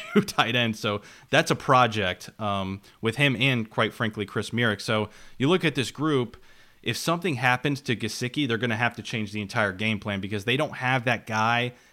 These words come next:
that can fill in and at least provide the same style that Mike Gesicki brings from the tight end position. You're gonna have to totally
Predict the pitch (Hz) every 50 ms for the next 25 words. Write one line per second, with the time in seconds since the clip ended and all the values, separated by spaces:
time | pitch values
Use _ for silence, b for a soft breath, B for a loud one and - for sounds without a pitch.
0 | b b - 113 110 - 110 104 - - - 131 127 123 120 113 113 117 123 127
1 | 131 - - 123 117 110 104 123 139 135 - - 135 120 104 123 120 117 120 120
2 | 120 117 110 110 110 b b b b b b b 113 107 - - 139 135 139 131
3 | - - - - - 131 120 123 135 135 123 104 92 92 98 - - _ _ _
4 | _ _ _ - - 110 107 101 98 - - 120 120 113 - - 104 - - 117
5 | 104 113 107 98 104 107 107 104 104 101 101 - - - 120 110 104 101 - -
6 | 113 107 104 98 95 101 104 101 - - 107 104 104 113 120 117 113 110 110 113
7 | 107 - - 127 123 120 117 110 110 107 107 101 b